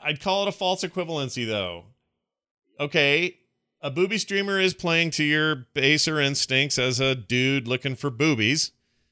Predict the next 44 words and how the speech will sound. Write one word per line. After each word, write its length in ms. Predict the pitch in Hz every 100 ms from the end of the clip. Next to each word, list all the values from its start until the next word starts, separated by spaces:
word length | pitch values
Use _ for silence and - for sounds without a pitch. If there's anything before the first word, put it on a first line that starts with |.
| _ _ _
And 240 | 120 127
I 140 | 127 131
suppose 680 | - 104 160 156 156 151 135 -
a 360 | 120 123 120
game 600 | 90 95 135 139 139 135 110
that 260 | 113 113
you 200 | 110 113
find 320 | 101 135 135 117
addicting 420 | 104 131 131 127
on 60 |
a 40 | 110
phone 580 | - 143 139 127 120 101
and 520 | 101 107 107 107 95
prompting 340 | 135 127 120
you 100 | 120
to 60 | 104
spend 240 | - 127
a 40 | 113
little 180 | 113
bit 120 | 104 101
of 60 |
money 280 | 104 127 113
on 180 | 104 104
it 140 | 92
is 480 | 110 110 110 107 - - _ -
appealing 500 | 95 - 123 117 107
to, 340 | - 117 104 -
uh, 260 | 98 95 95
your 380 | 104 107 101 101 _
instinct 440 | 113 120 - 113 90
to 60 |
keep 260 | 98 127 -
playing 480 | - 131 113 104 95 _ _ _ -
and 160 | 101
to 80 | 104
throw 220 | - 131
money 340 | 113 120 120 110
at 140 | 107
it 100 | 95
so 160 | - 110
that 100 | 101
it 80 | 98
won't 240 | 110 98
stop. 460 | - 127 110 98